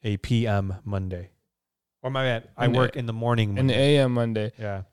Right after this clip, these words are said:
Speaker 2: So
Speaker 1: So you
Speaker 2: next
Speaker 1: have me
Speaker 2: week,
Speaker 1: P M Monday.
Speaker 2: instead of a Wednesday episode,
Speaker 1: We could just do it Monday.
Speaker 2: we're gonna do a Monday Discord episode.
Speaker 1: Okay. I gotta figure out the cam that I have then.
Speaker 2: Well,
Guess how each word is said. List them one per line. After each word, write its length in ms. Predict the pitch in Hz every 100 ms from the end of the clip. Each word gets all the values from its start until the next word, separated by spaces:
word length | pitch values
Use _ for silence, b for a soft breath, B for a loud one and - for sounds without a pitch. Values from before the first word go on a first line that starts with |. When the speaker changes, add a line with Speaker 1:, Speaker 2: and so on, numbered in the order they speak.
| -
Speaker 2:
So 140 | 175
Speaker 1:
So 40 |
you 60 | 165
Speaker 2:
next 300 | 185 233 131
Speaker 1:
have 80 | 196
me 220 | 190 175
Speaker 2:
week, 100 | 160 117
Speaker 1:
P 80 | 107
M 140 | 101
Monday. 200 | 98 95
Speaker 2:
instead 400 | 160 143 - 175
of 160 | 175 165
a 600 | 160 156 151 147 139 131
Wednesday 520 | 127 139 180 170 156 139
episode, 840 | 131 131 123 127 120 117 110 113
Speaker 1:
We 60 |
could 160 | 123 127
just 140 | 113
do 160 | 101 104
it 60 | 101
Monday. 340 | 101 104 107 _
Speaker 2:
we're 140 | 139
gonna 160 | 147 151
do 160 | 147 151
a 40 |
Monday 440 | 147 160 165 156
Discord 420 | 143 147 143 - 131
episode. 540 | 117 117 113 107 104 _ _ 117
Speaker 1:
Okay. 120 | 110 110
I 60 | 123
gotta 160 | 131 117
figure 220 | 117 110
out 300 | 107 104 _
the 140 | 110 101 _ _ _ _ _ _ _ 156
cam 340 | - 110 104 101
that 100 | 101
I 60 |
have 220 | 101 101 98
then. 200 | 101 101 _ _ _ _ _ _ _
Speaker 2:
Well, 500 | 165 175 180 165 -